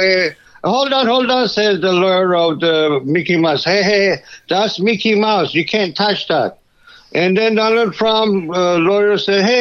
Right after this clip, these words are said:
hey, hold on. Uh, I built the wall for you guys. Oh, then the judge of the,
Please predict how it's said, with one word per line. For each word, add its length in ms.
hey, 100
hold 300
on. 260
Uh, 400
I 220
built 340
the 160
wall 320
for 220
you 180
guys. 760
Oh, 640
then 360
the 800
judge 600
of 440
the, 580